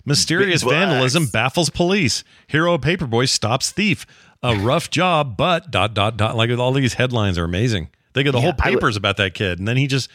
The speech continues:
Speaker 2: Yeah.
Speaker 1: delivers them. And then if you get to the end, you're in the paper tomorrow too.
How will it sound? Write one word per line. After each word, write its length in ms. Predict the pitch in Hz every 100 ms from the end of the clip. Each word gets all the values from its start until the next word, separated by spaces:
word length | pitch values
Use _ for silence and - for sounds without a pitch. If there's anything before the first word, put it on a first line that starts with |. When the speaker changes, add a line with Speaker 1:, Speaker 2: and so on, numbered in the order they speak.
| - -
Speaker 2:
Yeah. 80 | 82
Speaker 1:
delivers 460 | 127 151 196 127
them. 240 | 107 127 - -
And 120 | - 139
then 260 | 143 143
if 160 | 143 143
you 100 | 131
get 320 | 110 113 156
to 80 | 156
the 160 | 127 135
end, 180 | 190 139
you're 140 | 151
in 100 | 170
the 60 | 135
paper 320 | 135 151 170
tomorrow 400 | 170 180 220 185
too. 380 | 185 214 185